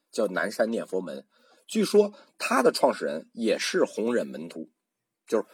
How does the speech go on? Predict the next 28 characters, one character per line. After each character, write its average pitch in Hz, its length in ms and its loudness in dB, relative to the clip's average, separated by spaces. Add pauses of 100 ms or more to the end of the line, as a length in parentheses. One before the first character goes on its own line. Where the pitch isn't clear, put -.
弘 185 180 2
忍 185 100 2
还 127 140 2
有 151 80 4
这 214 140 -2
么 135 80 -2
一 90 120 -2
个 90 80 -2
奇 - 240 -2
怪 85 180 4
的 78 80 -2
徒 76 280 -10
弟， - 180 -12 (300)
叫 110 140 -2
宣 175 260 2
实。 113 380 -4 (1600)
他 240 300 2
的 104 460 4 (280)
禅 - 280 -2
系 139 240 0
非 - 180 -2
常 170 160 2
简 - 240 -6
单， - 220 -8 (800)
叫 156 140 6
什 113 120 -2
么 101 100 -6
呢？ 117 200 0